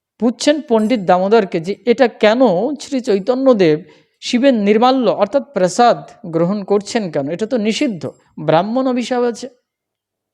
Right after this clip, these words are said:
আপনারা পৌরাণিক তত্ত্বে জানেন ব্রাহ্মণ অভিশাপ দিয়েছিলেন শিবকে। তো চৈতন্যদেব স্বয়ং তিনি শিবের প্রসাদ গ্রহণ করছেন, তখন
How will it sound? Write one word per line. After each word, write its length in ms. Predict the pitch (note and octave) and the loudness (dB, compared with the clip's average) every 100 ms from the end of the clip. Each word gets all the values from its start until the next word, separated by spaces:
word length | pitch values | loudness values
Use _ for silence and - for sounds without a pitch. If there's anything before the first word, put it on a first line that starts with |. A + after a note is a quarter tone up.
| _ _ _ - | _ _ _ -2
আপনারা 300 | F#3+ A3 G#3+ | 0 2 2
পৌরাণিক 380 | G#3 F#3+ G3 | 4 2 0
তত্ত্বে 300 | F#3+ F#3+ G3 | -2 -4 -2
জানেন 320 | F3 E3+ G3 A3 | 0 0 -2 -2
ব্রাহ্মণ 360 | E3+ E3 E3 | 0 0 -6
অভিশাপ 280 | D3+ C#3+ D#3 | -8 -10 -12
দিয়েছিলেন 560 | D#3 F#3 G3+ B3 C4+ _ _ _ _ _ | -4 -4 -2 -6 -8 _ _ _ _ _
শিবকে। 400 | - F3+ E3+ B2+ - _ _ _ _ _ _ _ _ _ _ _ _ _ _ _ | -4 -4 -4 -16 -16 _ _ _ _ _ _ _ _ _ _ _ _ _ _ _
তো 80 | - | -2
চৈতন্যদেব 760 | - B3+ A3+ D#4 E4 A#3 F#3 A3 - _ _ | 4 4 4 4 4 4 2 0 -8 _ _
স্বয়ং 560 | - - A3 A#3 E3 A2 _ _ _ _ _ _ _ _ | -10 -2 0 0 -2 -10 _ _ _ _ _ _ _ _
তিনি 200 | B3+ C4+ | 2 2
শিবের 340 | A#3 C4+ B3+ A3 | 2 2 2 2
প্রসাদ 420 | - G3 A#3+ F#3+ | 0 -2 -2 0
গ্রহণ 340 | F#3 E3+ F3+ | -2 -2 -4
করছেন, 420 | E3 D#3 - - - _ _ _ _ _ | -4 -4 -4 -14 -14 _ _ _ _ _
তখন 460 | G#3 G#3+ C#4 E4+ | 2 2 0 -2